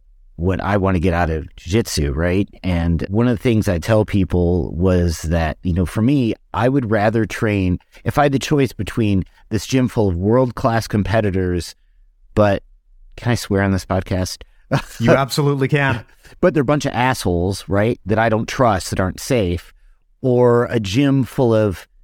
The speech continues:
Speaker 1: pretty good average hobbyists that I trust with my life,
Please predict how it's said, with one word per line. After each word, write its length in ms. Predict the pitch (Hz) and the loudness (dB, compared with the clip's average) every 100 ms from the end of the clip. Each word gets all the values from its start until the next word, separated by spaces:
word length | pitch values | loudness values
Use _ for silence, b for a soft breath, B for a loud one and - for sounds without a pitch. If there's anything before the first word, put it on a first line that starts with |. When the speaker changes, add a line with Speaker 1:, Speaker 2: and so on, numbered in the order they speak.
| - - _ _ _ _ _ | -20 -20 _ _ _ _ _
Speaker 1:
pretty 300 | - 160 175 | -4 0 2
good 460 | 156 160 151 151 143 - _ _ - - - | 4 4 4 2 0 -10 _ _ -20 -14 -2
average 340 | 131 139 135 | 0 2 2
hobbyists 680 | 107 127 127 117 101 92 - | 2 2 4 2 2 -2 -4
that 140 | 104 | -2
I 100 | 98 | -2
trust 320 | 92 131 120 120 | 0 0 0 -2
with 140 | - | -2
my 120 | 101 | 0
life, 500 | 92 104 143 175 - | 2 4 2 -2 -10